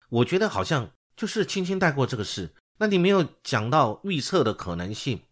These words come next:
因为我们没有办法掌握第一手资料，所以我可不可以合理的判断，这个被骇客入侵以后，你认为骇客就是浏览一下两千名，呃，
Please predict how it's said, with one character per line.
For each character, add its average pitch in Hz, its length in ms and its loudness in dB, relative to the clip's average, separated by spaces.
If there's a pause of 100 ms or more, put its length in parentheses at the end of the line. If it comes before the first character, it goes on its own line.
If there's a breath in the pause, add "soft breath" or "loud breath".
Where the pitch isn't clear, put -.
(160)
因 185 80 -2
为 196 100 4
我 123 140 2
们 127 120 0
没 160 140 -2
有 127 180 0
办 123 160 -2
法 98 140 -4
掌 80 260 -10
握 104 120 -6
第 104 120 -12
一 101 60 -10
手 71 160 -10
资 92 220 -14
料， 85 180 -10
所 190 140 -4
以 - 20 0
我 131 100 -2
可 - 160 -8
不 139 80 -10
可 - 80 -8
以 110 60 -4
合 104 260 -8
理 143 140 -6
的 - 80 -10
判 90 260 -12
断， 80 180 -12 (340 soft breath)
这 240 180 -6
个 151 260 2
被 190 160 0
骇 156 320 0
客 151 300 0
入 151 220 -4
侵 139 360 -6
以 82 80 -6
后， 123 200 -6
你 131 80 -2
认 208 160 -4
为 175 100 0
骇 175 180 -2
客 160 160 -4
就 170 160 -6
是 147 140 -10
浏 120 220 -2
览 95 200 -4
一 98 60 -12
下 101 240 -8 (240)
两 104 140 -6
千 139 120 -2
名， 107 300 -6 (360 soft breath)
呃， 95 500 -6